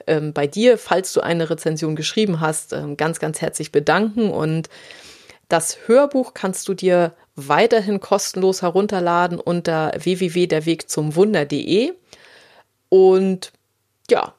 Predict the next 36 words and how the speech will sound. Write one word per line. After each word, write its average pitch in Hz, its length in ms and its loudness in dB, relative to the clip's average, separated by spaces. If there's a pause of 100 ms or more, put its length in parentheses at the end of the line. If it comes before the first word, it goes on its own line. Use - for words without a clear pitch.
(120)
auch 180 220 2
da 180 180 0
bin 202 160 0
ich 190 100 -6
natürlich 190 520 -2
über, 170 480 2
äh, 160 180 -2 (100)
ein 165 100 -6
Feedback 202 680 -2
immer, 185 520 0 (1160)
äh, 165 200 0
ja, 196 140 2
freue - 220 2
ich 233 100 -4
mich 240 140 0
immer 220 180 4
über 190 120 2
ein 175 100 -4
Feedback, 220 480 0
wenn 180 100 -2
du 175 60 -6
mir 170 180 -6
eins 160 180 -8
geben 190 260 -2
möchtest. 170 600 -6
Und, 156 400 -6 (600)
ähm, 82 420 -6
die 165 440 -4 (320)
letzte 208 560 2
Sache, 185 380 0
die 175 160 -6
ich - 160 -8
heute 170 320 0
hab, 226 180 0
noch 165 200 -4
mal, 170 380 2